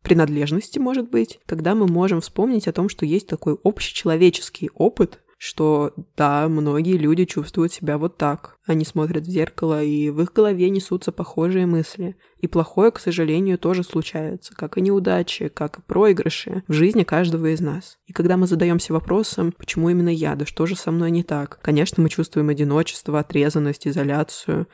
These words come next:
И, ну, вообще-то это нормально, когда что-то идет не так, даже если мы этого очень не хотели. Это жизнью называется, это жизнь. И когда мы оказываемся в такой ситуации,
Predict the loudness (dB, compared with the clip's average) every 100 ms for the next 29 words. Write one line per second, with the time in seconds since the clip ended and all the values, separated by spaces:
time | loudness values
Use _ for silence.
0 | _ 2 4 6 4 2 0 -2 -2 -2
1 | 0 -2 -2 -2 0 4 4 4 0 -8
2 | _ -8 -6 -2 -2 0 0 -4 -8 -6
3 | -6 -2 -2 0 -2 -2 -4 -4 -4 -6
4 | -16 _ -2 0 0 -2 -2 -2 -4 -4
5 | -4 -4 -4 -6 -6 -10 -2 -2 -2 -6
6 | _ -6 -4 -2 -2 0 2 2 2 0
7 | 0 -2 -4 -4 -4 -6 -6 -4 -4 0
8 | 0 0 -2 -6 -10 -12 -8 -6 -4 -2
9 | 0 0 0 0 -2 -6 _ _ -6 0
10 | 0 2 -2 -4 -8 -6 -2 -4 -4 -2
11 | 0 -2 -4 -4 -2